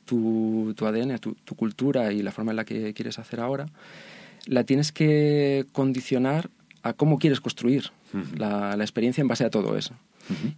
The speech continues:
Speaker 1: Y si tú quieres hacer accesible a través de tu sentido el deporte, hacer accesible no significa necesariamente comprar.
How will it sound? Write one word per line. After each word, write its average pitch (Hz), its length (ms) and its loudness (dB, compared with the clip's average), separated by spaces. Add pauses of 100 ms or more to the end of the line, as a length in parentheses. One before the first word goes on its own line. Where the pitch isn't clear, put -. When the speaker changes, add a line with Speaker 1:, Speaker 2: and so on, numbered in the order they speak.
Speaker 1:
Y 120 880 4
si 131 100 -4
tú 131 100 0
quieres 147 180 2
hacer 147 220 0 (140)
accesible 127 540 2
a 107 100 2
través 107 200 0
de 117 80 -6
tu 120 120 -8
sentido 113 920 -2
el 113 140 -2
deporte, 156 500 -2 (1300)
hacer 135 220 0
accesible 165 400 2
no 170 100 2
significa 135 380 0
necesariamente 107 560 -2
comprar. 98 440 -8